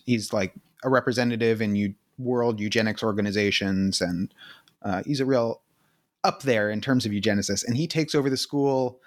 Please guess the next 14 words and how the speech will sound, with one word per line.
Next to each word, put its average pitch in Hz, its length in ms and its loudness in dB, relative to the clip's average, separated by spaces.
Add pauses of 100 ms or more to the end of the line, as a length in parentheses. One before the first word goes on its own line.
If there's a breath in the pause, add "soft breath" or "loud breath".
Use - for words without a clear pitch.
(240 soft breath)
Uh, 110 280 0
maybe 139 680 0
he 139 180 -2
may-, 135 280 2
murders 131 540 0
Jane 120 300 0
Stanford, 123 540 0
maybe 117 220 2
not. 110 380 0
I 113 100 0
think 110 160 0
he 110 80 -6
probably 104 260 -2
did. 104 280 0